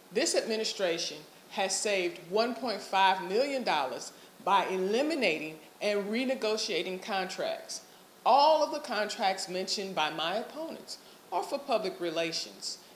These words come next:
in an effort to increase transparency so that you, the citizens, can see your government at work. It is necessary to have a photographer, a videographer,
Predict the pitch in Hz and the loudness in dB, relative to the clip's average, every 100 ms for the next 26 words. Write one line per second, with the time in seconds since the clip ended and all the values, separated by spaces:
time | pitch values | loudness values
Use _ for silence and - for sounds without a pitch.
0 | - 226 220 196 240 277 214 190 226 190 | -4 0 2 2 0 0 -2 -4 -4 -6
1 | 175 233 220 - 208 175 170 - 233 220 | -6 -8 -8 -6 -6 -4 -6 -6 -4 -4
2 | 208 175 - 165 165 160 175 302 349 320 | -4 -4 -4 -2 -2 -4 -2 0 0 0
3 | - - - 175 - 320 269 - 190 170 | -6 -20 -6 -2 0 -2 -2 -4 -4 -6
4 | - - - 240 220 - 285 302 294 285 | -10 -14 -2 0 0 0 0 0 4 4
5 | 277 247 269 254 233 - 196 240 - 269 | 4 2 2 -2 -4 -2 2 2 2 -2
6 | 349 220 - - - - - - 254 226 | -2 -2 -6 -16 -20 -20 -10 -2 0 0
7 | 175 196 247 349 - 196 180 156 151 - | -2 -4 0 0 0 -4 -4 -4 -4 -4
8 | 190 160 196 190 180 - 196 123 117 - | -4 0 0 0 -4 -4 0 0 -2 -10
9 | - - - - - - 208 226 233 196 | -14 -18 -20 -20 -2 2 4 4 2 2
10 | 143 127 143 - | 2 0 -4 -10